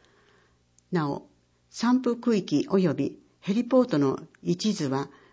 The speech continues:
町ホームページでご覧いただけます。注意事項、一、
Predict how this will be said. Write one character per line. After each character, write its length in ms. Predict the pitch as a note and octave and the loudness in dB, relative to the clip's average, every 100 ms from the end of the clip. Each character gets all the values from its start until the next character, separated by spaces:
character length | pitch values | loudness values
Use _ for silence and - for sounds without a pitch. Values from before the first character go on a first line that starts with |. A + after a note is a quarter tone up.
| - | -2
町 340 | G#3 G#3+ A#3+ | -2 0 -4
ホ 240 | A3+ - | -4 0
ー 20 | B3 | 2
ム 60 | A#3+ | 4
ペ 160 | B3 F#3+ | 2 0
ー 40 | |
ジ 100 | - | 0
で 140 | D3+ | -4
ご 160 | C#3 E3+ | -2 0
覧 160 | F3 F3 | 2 2
い 120 | - | 0
た 120 | E3 | -2
だ 100 | D#3 | -4
け 100 | D#3 | -4
ま 140 | D3 | -6
す。 220 | D#3 - - _ _ _ _ _ - _ _ _ _ _ _ _ _ _ | -6 -10 -18 _ _ _ _ _ -20 _ _ _ _ _ _ _ _ _
注 240 | - B3 | 0 2
意 80 | B3 | 2
事 140 | A#3+ A3 | 0 -4
項、 300 | C#3 B2+ - _ _ _ - | -2 -4 -6 _ _ _ -10
一、 420 | F3 - F3+ - | -6 0 0 -2